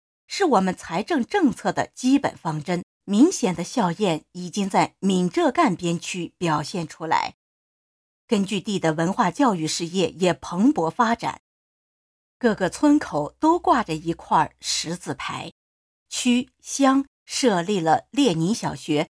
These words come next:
工农补习夜校，省苏维埃政府创办了列宁师范、工厂、机关、学校、部队，还成立了俱乐部，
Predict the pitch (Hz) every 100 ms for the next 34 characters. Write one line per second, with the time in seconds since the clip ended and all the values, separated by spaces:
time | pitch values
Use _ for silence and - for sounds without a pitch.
0 | _ - 359 330 196 247 160 147 - 180
1 | 285 247 - 294 - _ _ _ - 226
2 | 214 208 349 330 349 349 339 392 277 175
3 | 135 127 - _ - 202 165 190 170 156
4 | - 208 226 156 151 175 - 247 - -
5 | - _ _ - 254 277 - - - _
6 | _ _ - 220 214 214 220 - - -
7 | 165 185 302 190 - _ _ - 349 262
8 | 349 240 - - 180 185 - 165 180 240
9 | 165 - _ - 196 202 196 262 -